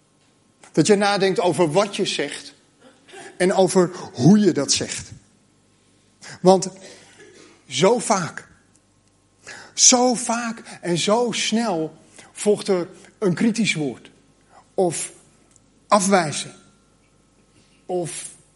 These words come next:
veroordeling. Tegen elkaar. Of over elkaar. Hé, hoe zou het zijn als we goede woorden uitspreken?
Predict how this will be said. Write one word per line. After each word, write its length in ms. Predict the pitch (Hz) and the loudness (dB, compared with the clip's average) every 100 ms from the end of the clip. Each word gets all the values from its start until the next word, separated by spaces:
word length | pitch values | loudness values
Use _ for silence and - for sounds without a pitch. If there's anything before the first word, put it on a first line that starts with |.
| _ | _
veroordeling. 800 | - 196 214 208 170 135 104 - - _ _ _ _ _ _ _ _ _ _ _ _ _ _ _ _ | -2 2 4 4 4 -2 -4 -12 -20 _ _ _ _ _ _ _ _ _ _ _ _ _ _ _ _
Tegen 380 | - 202 196 208 | 4 4 4 0
elkaar. 520 | 190 - 185 175 175 - _ _ _ _ _ _ _ _ _ _ | -2 0 -2 -4 -12 -18 _ _ _ _ _ _ _ _ _ _
Of 220 | 139 120 - - - _ _ _ _ _ _ - | -18 -16 -20 -20 -20 _ _ _ _ _ _ -4
over 560 | 175 190 - 175 165 - - _ _ _ _ _ | 0 0 0 -2 -2 -8 -20 _ _ _ _ _
elkaar. 600 | 165 160 175 170 180 180 - _ _ _ _ _ _ _ _ _ _ _ _ | -4 -2 -2 -2 -6 -12 -20 _ _ _ _ _ _ _ _ _ _ _ _
Hé, 320 | - - - 202 | -20 -18 -8 -8
hoe 340 | 180 247 226 | -6 -8 -8
zou 240 | 214 202 | -10 -10
het 140 | 151 - | -10 -8
zijn 500 | - 202 226 220 202 - - - | -8 -8 -12 -14 -18 -20 -18 -12
als 180 | 170 | -8
we 80 | 180 | -8
goede 340 | 156 - 277 160 | -6 -4 -4 -2
woorden 340 | 139 117 - | -4 -4 -8
uitspreken? 540 | 110 - - - _ | -14 -18 -18 -20 _